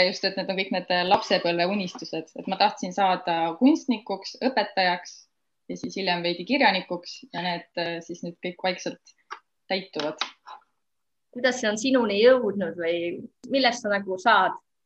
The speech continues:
Speaker 2: sellist energiat, et tulevad sellised innukad, lennukad mõtted ja et julged neid teostada, jah?
Speaker 1: Just lastega tegelemine, jaa. Et, äh, lasteaias ma olin õpetaja, nüüd endal on lapsed ja kui ma õppisin ülikoolis psühholoogiat, siis mind huvitas ka kõige rohkem ikka see laste teema, arengupsühholoogia ja,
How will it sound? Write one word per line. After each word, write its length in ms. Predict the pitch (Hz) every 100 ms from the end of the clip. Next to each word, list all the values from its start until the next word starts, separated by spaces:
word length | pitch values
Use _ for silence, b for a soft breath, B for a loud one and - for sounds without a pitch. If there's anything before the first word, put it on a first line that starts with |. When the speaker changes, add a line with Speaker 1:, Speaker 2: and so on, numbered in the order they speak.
| _ _ _
Speaker 2:
sellist 280 | 175 175 -
energiat, 540 | 190 214 208 170 160 -
et 160 | - - -
tulevad 340 | 247 226 196 196
sellised 300 | 185 185 202
innukad, 440 | 240 214 - 180 - - - - -
lennukad 480 | 233 233 202 190 202
mõtted 440 | 202 208 - 175
ja 140 | 170 156 156 - - _ _ _ _ -
et 120 | 185
julged 320 | 220 208 185
neid 160 | 185 175 202
teostada, 560 | 196 175 - - -
jah? 260 | 151 165 - _ _ -
Speaker 1:
Just 220 | 240 240
lastega 320 | 247 254 175 170
tegelemine, 520 | 196 180 156 156 160
jaa. 180 | 175 170 170 _
Et, 160 | 180 - -
äh, 140 | 160
lasteaias 540 | 180 240 - 214 202 208
ma 80 |
olin 160 | 202 208
õpetaja, 500 | 208 202 - 202 190
nüüd 120 | 175 185
endal 300 | 208 196 196
on 80 | 196
lapsed 480 | 196 208 190 190 _ _ 180
ja 160 | 180
kui 120 | 175
ma 140 | 180 185
õppisin 360 | 185 180 185 202
ülikoolis 420 | 208 180 175 175
psühholoogiat, 720 | 196 196 214 220 170 151 151
siis 200 | 170 165
mind 160 | 175 180
huvitas 340 | 180 175 175 -
ka 100 | 190
kõige 260 | 196 180
rohkem 340 | 170 175 165 165
ikka 160 | 208
see 80 | 170
laste 300 | 180 - 170
teema, 280 | 165 160 160
arengupsühholoogia 1000 | 175 170 - - 160 165 170 165 - 170
ja, 140 | 165